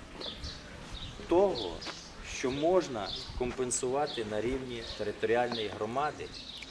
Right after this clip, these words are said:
Але я думаю, що вона для вас буде дорогою, тому що вас не забули і що вас уважили.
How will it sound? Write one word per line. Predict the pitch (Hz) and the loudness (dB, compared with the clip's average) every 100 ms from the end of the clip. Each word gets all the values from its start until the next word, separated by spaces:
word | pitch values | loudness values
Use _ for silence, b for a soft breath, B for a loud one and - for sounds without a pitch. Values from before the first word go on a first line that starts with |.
| - - - - - - - | -14 -12 -10 -10 -12 -6 2
Але | 135 180 | 6 8
я | 202 | 6
думаю, | 190 185 170 160 135 - 117 - - - | 4 2 2 4 2 0 -12 -14 -16 -12
що | - - 156 | -6 2 6
вона | 147 160 180 | 6 8 6
для | 160 147 | 6 4
вас | 151 156 | 6 4
буде | 127 147 135 139 120 - - - - - - - - - - - 131 | 4 0 4 4 4 -2 -8 -8 -12 -16 -16 -16 -16 -16 -14 2 8
дорогою, | 160 165 170 214 175 | 8 10 10 10 10
тому | - 135 165 | 4 0 0
що | - - 147 135 110 - - - | -2 4 6 6 4 -4 -10 2
вас | 139 180 - | 6 6 4
не | 117 | -2
забули | 104 110 151 185 170 165 - - - - - | -2 -2 2 2 2 -4 -10 -10 -8 -6 -2
і | 135 131 123 - | 2 2 0 -2
що | - 135 | 0 2
вас | 123 156 151 - - 180 - - - - - | 6 6 4 -2 -4 -6 -6 -8 -10 -8 -4
уважили. | 95 80 73 76 - | -2 0 -2 -4 -6